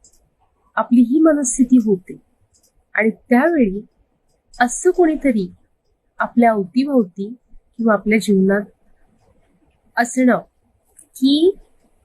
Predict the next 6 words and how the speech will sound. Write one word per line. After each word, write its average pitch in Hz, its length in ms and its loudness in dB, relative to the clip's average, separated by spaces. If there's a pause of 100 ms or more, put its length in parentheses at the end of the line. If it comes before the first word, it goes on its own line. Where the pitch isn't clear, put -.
(140)
ते 320 80 0
सौंदर्य 269 540 2
आपल्याला 220 460 -2
उलगडून 240 760 0 (180)
दाखवू 220 560 0
शकेल 247 520 -2